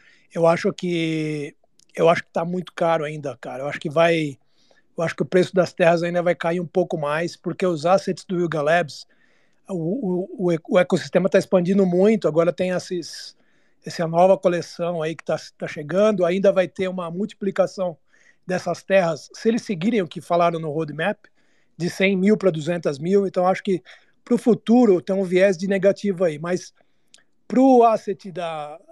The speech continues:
da, da P F P, que é o mutante, combinado com o Apecoin pra stake, hoje é a jogada que, que faz com que me motive a man-, a ma-, a manter, me motive a manter a,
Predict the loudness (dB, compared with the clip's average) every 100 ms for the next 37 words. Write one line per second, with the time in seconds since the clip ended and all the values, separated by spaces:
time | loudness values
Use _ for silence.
0 | -16 -8 -8 -6 -6 0 -2 -2 -2 0
1 | 0 -4 -6 -8 -2 0 0 -4 -20 _
2 | _ _ _ _ _ -6 -2 -2 -2 -2
3 | -2 -2 -4 -8 -8 -4 -2 -4 0 0
4 | 0 -4 -4 2 2 4 4 4 2 -2
5 | -2 -2 -2 -4 -6 -4 -4 -6 _ -6
6 | -6 0 2 2 0 -6 -2 0 0 -4
7 | _ _ _ _ _ -2 4 6 6 6
8 | 2 2 4 2 -2 -6 -6 -4 -4 -4
9 | -2 0 0 0 2 2 0 -4 -6 -2
10 | 0 0 -4 -4 0 0 -4